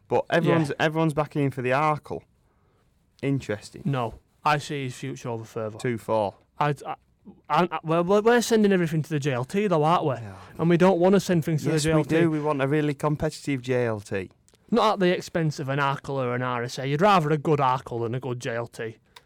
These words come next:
Speaker 2: as daft as it sounds.
Speaker 1: Just look at the J L T from last season.
Speaker 2: It's working out all right, isn't it? It's working out all right. Uh, no, no rivals for Sam Crow, please, 'cause I'm on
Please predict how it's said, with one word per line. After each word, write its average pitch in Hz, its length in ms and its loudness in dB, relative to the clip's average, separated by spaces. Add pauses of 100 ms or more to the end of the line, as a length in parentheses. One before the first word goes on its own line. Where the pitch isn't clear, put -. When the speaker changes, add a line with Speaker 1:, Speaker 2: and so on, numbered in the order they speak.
(280)
Speaker 2:
as 139 140 -8
daft - 280 -2
as 147 80 -8
it 139 120 -10
sounds. 120 420 -6
Speaker 1:
Just - 180 -14
look 101 140 -10
at - 60 -16
the - 80 -10
J 101 180 -6
L 95 140 -8
T 101 240 -6
from 98 200 -10
last 101 280 -6
season. 101 400 -6 (560)
Speaker 2:
It's - 140 -20
working 170 340 -4
out 160 180 -4
all 151 220 0
right, 156 240 0
isn't 156 160 -4
it? 151 140 -6
It's 156 120 -12
working 180 320 -2
out 160 160 -2
all 151 240 4
right. 151 300 -2 (280)
Uh, 156 220 -2 (160)
no, 147 240 0
no 156 220 2
rivals 135 460 -2
for 151 60 -10
Sam 131 280 -8
Crow, 127 240 -8
please, 123 360 -10
'cause - 180 -20
I'm 123 160 -10
on 123 180 -10